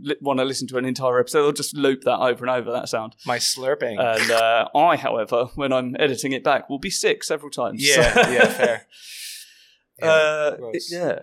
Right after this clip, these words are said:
Speaker 1: Co-, how you been?
Speaker 2: Yeah, good, good. Yeah, I went to Primark.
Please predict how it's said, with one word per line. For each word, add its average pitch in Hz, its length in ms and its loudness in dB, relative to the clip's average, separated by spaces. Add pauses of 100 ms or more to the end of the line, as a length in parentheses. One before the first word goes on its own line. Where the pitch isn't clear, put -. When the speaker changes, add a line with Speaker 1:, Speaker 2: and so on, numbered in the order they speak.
(140)
Speaker 1:
Co-, - 160 -4
how 170 140 -2
you 196 80 -2
been? 214 240 2 (240)
Speaker 2:
Yeah, 202 180 4
good, 247 320 4 (140)
good. 214 260 4 (340)
Yeah, 165 380 4
I 139 60 2
went 151 220 2
to 143 180 -2
Primark. 170 480 0